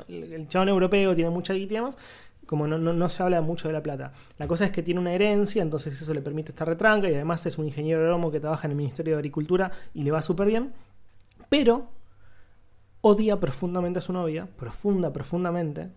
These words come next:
De hecho, lo describe de una manera que es medio como hasta, eh,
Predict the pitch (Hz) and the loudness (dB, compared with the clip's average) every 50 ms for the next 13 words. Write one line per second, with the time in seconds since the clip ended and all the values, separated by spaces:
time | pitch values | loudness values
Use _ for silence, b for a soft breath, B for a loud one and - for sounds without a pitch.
0 | - - - _ - 147 147 151 - - 160 147 147 - - - - 214 156 123 | -20 -20 -20 _ -6 -4 -4 -4 0 0 0 0 -2 -4 -10 -14 -14 -12 -10 -10
1 | 117 - - 160 165 160 165 151 139 139 147 165 165 165 143 131 - - 156 151 | -10 -8 -4 -2 -2 0 0 -2 -2 -2 -2 -2 -2 -2 -4 -6 -4 -2 -2 0
2 | 160 156 160 139 127 127 120 120 - _ _ - - - - 139 120 120 120 - | 0 0 -2 -4 -8 -12 -14 -16 -20 _ _ -20 -18 -14 -12 -12 -12 -12 -14 -16
3 | - - - - - - - - _ - - - - - - 247 147 123 120 117 | -20 -20 -20 -20 -20 -20 -20 -20 _ -20 -20 -20 -20 -20 -14 -10 -10 -8 -8 -10
4 | 123 131 - | -12 -14 -18